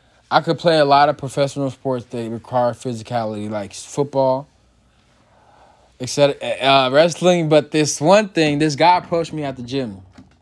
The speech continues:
And I'm really thinking about it. Not that I'm really gonna pursue it, but just the thought of me doing it would be just kinda cool.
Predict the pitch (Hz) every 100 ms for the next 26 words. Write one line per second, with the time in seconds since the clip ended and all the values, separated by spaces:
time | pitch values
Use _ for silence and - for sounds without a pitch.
0 | _ _ _ _ _ _ - 151 175 175
1 | 240 240 208 214 185 151 131 143 208 202
2 | 170 151 160 170 139 107 113 - 165 127
3 | 127 107 95 _ _ _ _ 170 165 139
4 | 156 156 135 147 131 120 147 139 120 110
5 | 117 104 113 - 117 101 98 - 160 156
6 | 131 95